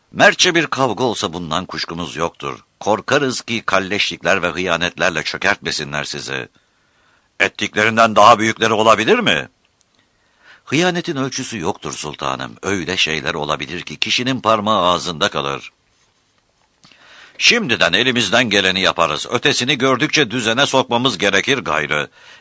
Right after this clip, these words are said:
Bir kez Saruca'yı ele geçirelim, konuşturalım bir iyice. Gerisi çorap söküğü gibi gider. Açarız eski defterleri de, ilkin yöremizdeki hıyanet ağını temizleriz bir iyice.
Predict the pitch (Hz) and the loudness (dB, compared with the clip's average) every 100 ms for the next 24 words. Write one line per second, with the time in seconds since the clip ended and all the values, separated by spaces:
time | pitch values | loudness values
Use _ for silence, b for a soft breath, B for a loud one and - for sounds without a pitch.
0 | B 185 240 - 185 135 120 123 160 110 | B 0 2 2 2 2 0 2 2 2
1 | 110 85 98 95 90 95 90 90 92 104 | 2 2 2 2 0 2 2 2 -2 -4
2 | 135 - 120 95 120 110 85 78 78 69 | -4 -2 2 2 2 -2 -4 -4 -4 -4
3 | 71 64 b - 185 196 180 - 131 156 | -4 -6 b -2 0 0 -2 0 6 6
4 | - 160 135 175 160 101 82 73 73 58 | 4 -2 0 0 0 -2 -2 0 0 -2
5 | _ B B B B 180 214 214 190 143 | _ B B B B 6 8 6 4 0
6 | 107 131 - 139 113 110 - 107 92 98 | -2 -4 -2 -2 0 0 2 2 2 0
7 | 101 92 87 117 196 - 160 120 127 120 | 2 2 2 0 -2 0 0 2 2 2
8 | 117 113 123 104 127 110 127 135 120 107 | 0 -2 -2 -2 2 4 4 4 4 4
9 | 156 147 139 101 95 85 78 80 78 76 | 2 0 0 0 0 0 -2 -4 -4 -4
10 | 80 76 | -2 -4